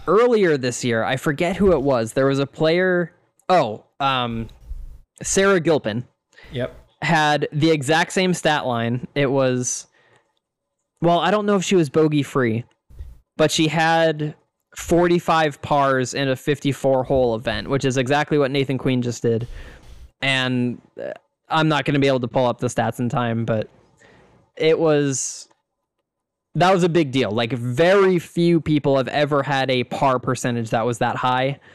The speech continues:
Speaker 1: Nathan Queen now adding his name to that list. So,
Speaker 2: Yeah, I
Speaker 1: kind
Speaker 2: think
Speaker 1: of
Speaker 2: at the
Speaker 1: bizarre.
Speaker 2: time,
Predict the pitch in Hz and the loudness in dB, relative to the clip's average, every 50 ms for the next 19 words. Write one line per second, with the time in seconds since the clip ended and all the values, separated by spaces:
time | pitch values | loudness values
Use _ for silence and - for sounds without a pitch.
0 | - - _ _ _ - 156 160 160 - 160 151 135 - 156 147 143 139 139 135 | -20 -20 _ _ _ -2 0 0 0 0 0 -2 0 0 0 0 0 0 0 0
1 | 135 131 120 - 127 135 135 131 131 127 123 127 123 - - 147 156 147 135 143 | -2 -2 -2 -4 -2 -2 -2 -2 -2 -4 -4 -6 -8 -6 -2 -2 -2 0 0 -2
2 | 135 127 127 123 123 120 135 120 117 113 98 76 87 87 - - - - - - | -2 -2 0 -2 -2 -2 -2 0 0 -2 -2 -4 -6 -6 -8 -10 -12 -16 -20 -20
3 | _ _ - - 127 113 110 - - - _ _ _ _ _ - - 180 139 113 | _ _ -6 -2 -2 -2 -2 -4 -8 -16 _ _ _ _ _ -20 -8 -4 0 2
4 | 113 190 135 135 127 127 123 - - 135 131 127 123 117 110 107 104 101 - | 2 2 2 2 2 0 -2 -2 -2 0 0 2 0 0 -2 -4 -6 -8 -10